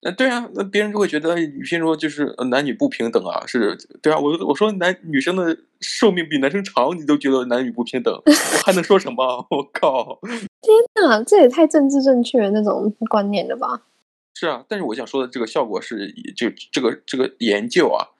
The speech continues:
Speaker 1: 是，是这样子的，就是女生的寿命会比男生要普遍性要长一点，但是分国家嘛。
Speaker 2: 嗯。
Speaker 1: 所以我就觉得如果在那种情况下，
Speaker 2: 嗯。
Speaker 1: 女生没有足够的，呃，基因啊，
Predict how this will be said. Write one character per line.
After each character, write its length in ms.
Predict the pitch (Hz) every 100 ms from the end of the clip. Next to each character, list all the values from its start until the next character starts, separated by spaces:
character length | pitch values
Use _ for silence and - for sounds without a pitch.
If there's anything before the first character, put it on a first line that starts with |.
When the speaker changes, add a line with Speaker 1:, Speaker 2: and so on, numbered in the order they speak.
| _ _ _
Speaker 1:
是， 220 | - 120
是 140 | 104 110
这 100 | 123
样 140 | 107
子 100 | 98
的， 80 | 90
就 140 | -
是 60 | 101
女 180 | 101 -
生 200 | - 127
的 240 | 117 95
寿 160 | - 113
命 140 | 101
会 160 | 95 107
比 140 | 95
男 200 | 85 78
生 200 | 98 110
要 360 | 101 69 67 -
普 120 | -
遍 200 | 107 120
性 180 | 113 104
要 100 | 98
长 220 | - -
一 60 | 90
点， 180 | - - _ _
但 180 | 190 202
是 60 | 156
分 300 | 214 196 196
国 120 | 202
家 200 | 131 143
嘛。 140 | -
Speaker 2:
嗯。 40 | - _ _ _ _ -
Speaker 1:
所 120 | 202
以 20 |
我 140 | 196 113
就 60 |
觉 100 | 107
得 180 | 110 113
如 120 | 120
果 160 | 123 104
在 220 | 131 117
那 100 | 131
种 100 | 107
情 180 | - 101
况 200 | 104 104
下， 200 | - 87
Speaker 2:
嗯。 80 | - _ _ _
Speaker 1:
女 120 | 110 104
生 200 | 120 117
没 120 | 120
有 180 | 104 98
足 140 | 107
够 200 | 120 113
的， 520 | 104 90 85 78 69 -
呃， 340 | - - - -
基 220 | 131 127
因 100 | 127
啊， 160 | 117